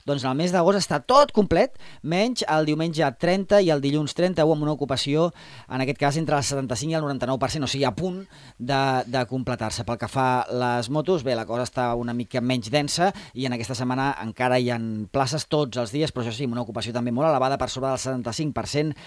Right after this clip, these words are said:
eh, fins al dissabte vint-i-nou, i diumenge i dilluns, trenta i trenta-u, ja queda entre cinquanta i setanta-quatre per cent. Això pel que fa a motos de visitants, recordam, hi ha plaça per cent vint-i-dos motos. Pel que fa als eivissencs, complet el tema dels cotxes,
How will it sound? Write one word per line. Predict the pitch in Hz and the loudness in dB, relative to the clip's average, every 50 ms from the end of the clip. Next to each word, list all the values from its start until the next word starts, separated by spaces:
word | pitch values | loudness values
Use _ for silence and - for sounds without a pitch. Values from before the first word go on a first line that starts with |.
| - - - - - - - | -20 -20 -20 -20 -20 -20 -12
eh, | - 127 139 131 | -8 -6 -6 -6
fins | - - 151 147 143 127 107 | -4 -2 -2 -2 0 0 0
al | 131 123 127 123 117 | 2 2 2 2 0
dissabte | 123 120 - 139 107 - 131 | -2 -2 -2 -2 -2 -2 -2
vint-i-nou, | 127 135 131 - 151 151 151 156 165 170 - | -2 -2 -2 -2 -2 0 2 2 2 0 -2
i | 123 147 143 143 143 139 | -6 -6 -6 -4 -4 -4
diumenge | 131 135 135 139 139 143 131 139 143 139 | -4 -4 -4 -4 -4 -4 -2 -2 0 0
i | 139 139 139 135 135 | 0 0 0 -2 -2
dilluns, | 127 143 147 151 147 143 151 143 - - - - - | 0 2 2 2 2 0 -2 -4 -6 -10 -12 -10 -6
trenta | - 123 123 120 120 117 | -4 -4 -2 -2 -4 -4
i | |
trenta-u, | 117 123 127 - 127 120 120 123 | -4 -4 -2 0 0 0 2 0
ja | 123 117 - | 0 0 -2
queda | 117 117 120 | -2 -2 -2
entre | 120 117 123 117 107 | -2 -2 -4 -4 -4
cinquanta | - 117 110 107 110 110 107 117 123 | -4 -6 -4 -4 -4 -4 -4 -4 -6
i | 110 | -6
setanta-quatre | - 113 110 104 101 95 101 104 104 110 | -6 -8 -8 -8 -8 -8 -8 -6 -6 -6
per | 107 95 | -8 -6
cent. | 104 135 131 | -4 -4 -2
Això | 110 147 | 0 2
pel | 156 151 127 | 0 2 0
que | 120 - | 0 0
fa | 139 147 151 - - - - - - - - | 2 0 0 -2 -6 -20 -20 -20 -20 -12 -4
a | 98 123 139 143 143 | -2 2 2 2 2
motos | 143 139 139 139 156 147 | 2 0 -2 -2 -2 0
de | 139 143 | 0 0
visitants, | 135 120 131 127 143 139 139 | 0 0 -2 -2 -2 -2 -2
recordam, | 143 117 123 123 131 139 143 139 135 | -4 -2 -2 0 0 0 0 0 0
hi | 135 | 2
ha | 139 139 143 147 151 151 151 147 - | 2 2 2 2 2 0 0 -2 0
plaça | - 139 143 139 - - 170 160 | 0 0 0 0 0 0 0 2
per | - 160 165 160 - | 2 2 2 2 0
cent | - 190 202 202 190 165 | 2 2 2 2 2 0
vint-i-dos | 156 147 139 120 135 127 123 135 131 127 120 - - - - _ - | -2 -4 -4 -4 -4 -2 0 0 0 0 -2 -4 -8 -12 -14 _ -10
motos. | 107 104 101 101 101 98 92 - 92 - - - - - - - - | -8 -8 -6 -6 -6 -8 -8 -8 -10 -12 -12 -16 -18 -20 -18 -14 -6
Pel | - 139 135 | -6 -4 -2
que | 143 | 0
fa | - 170 | 0 2
als | 160 190 | 4 4
eivissencs, | 185 165 151 - 196 208 196 175 196 240 262 - - - - _ _ - | 4 4 4 6 8 8 8 8 6 2 0 -2 -6 -8 -12 _ _ 0
complet | - 175 175 147 - 185 180 151 - - - - | 2 2 2 4 4 4 4 4 0 -4 -14 -8
el | - 113 127 127 123 - | -4 -2 -2 -2 -2 -2
tema | 131 127 120 | -2 -2 -2
dels | 113 107 - | -2 -4 -2
cotxes, | - 151 160 - 240 277 302 - - - | -2 -2 0 0 -2 -2 -2 -4 -8 -12